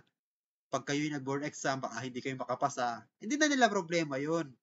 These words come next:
Kasi may kanya-kanyang buhay naman yan. Hindi naman natin pwedeng i-insist kung ano yung naging, ah, naging takbo ng buhay natin o paano natin tinapos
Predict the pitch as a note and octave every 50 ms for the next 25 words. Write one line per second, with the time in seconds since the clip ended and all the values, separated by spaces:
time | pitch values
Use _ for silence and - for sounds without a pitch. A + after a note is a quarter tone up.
0 | _ _ _ _ _ _ - F3+ F3 - G#3+ G3 G3+ F3+ - G3 F#3+ G3 - E3+
1 | F#3 F3 E3+ D3+ D3 E3 E3 D#3 D#3+ D#3+ D#3 D3+ D3+ C#3+ D3 D3 D3 D3+ D3+ D3
2 | C3+ C#3 C#3 D#3+ E3 E3 E3 D#3+ E3 D#3 - D#3+ D3 - D#3 D#3 D3+ D3+ D3+ D#3+
3 | D#3+ E3 F3 F3 D3+ - - - E3 D#3 D3 - - - _ _ _ _ _ -
4 | E3+ D#3+ D#3+ D#3+ E3 D#3+ E3 E3 E3+ E3+ D#3+ D#3+ E3 D#3+ D#3 C#3+ C3+ D3+ D#3 D3+
5 | D#3 D3+ D3 D3+ D3 C#3+ C#3 C#3 C3+ C3+ C3+ C3+ C3 C3 C3 B2+ B2 - _ _
6 | _ _ _ _ - C#3+ C#3+ C3+ D3+ D3+ D3 D3 C#3+ C3 - - D3+ - - D3+
7 | D#3+ E3+ D#3+ D#3+ D3 C#3+ C#3+ C#3+ D3 D#3 D#3 - D#3+ D3 C#3+ B2+ - - - C3+
8 | C#3 D3 C#3+ C#3 C3 B2+ - C#3 B2+ - C#3+ C#3+ C3+ C3 - C#3 C3